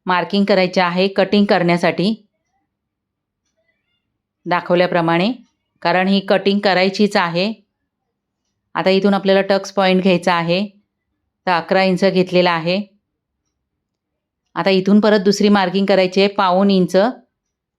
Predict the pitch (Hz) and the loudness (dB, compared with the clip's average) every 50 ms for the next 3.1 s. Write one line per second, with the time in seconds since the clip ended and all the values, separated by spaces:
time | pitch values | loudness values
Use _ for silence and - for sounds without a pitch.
0 | _ - - - 214 196 196 196 196 202 196 220 185 175 - 165 143 127 - - | _ -12 -2 0 2 2 4 4 2 0 0 0 -2 -2 -2 -4 -4 -4 -6 -12
1 | _ _ _ _ _ _ _ _ - 185 185 180 196 196 190 175 170 - 196 214 | _ _ _ _ _ _ _ _ -2 0 2 2 4 2 2 2 0 0 -2 -2
2 | 208 208 190 170 160 - 190 190 180 190 185 175 196 190 190 180 160 - - 180 | 0 0 -2 -2 -2 -2 -2 -2 2 2 2 2 2 0 0 0 0 -2 -2 -2
3 | 208 | -2